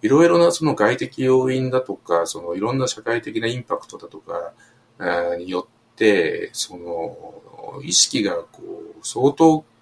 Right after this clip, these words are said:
変化を、変容したということで、その、目的とかミッションっ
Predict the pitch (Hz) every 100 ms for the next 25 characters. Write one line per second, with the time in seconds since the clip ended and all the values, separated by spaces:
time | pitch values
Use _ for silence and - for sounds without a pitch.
0 | _ - 135 - 85 - - _ - 117
1 | 120 110 110 101 - - _ _ _ _
2 | _ _ _ _ - 95 - 98 - -
3 | - 101 104 85 - _ _ _ _ -
4 | 92 90 85 82 82 82 82 82 - 156
5 | 104 - 175 160 175 175 170 - 160 98
6 | 123 - - 90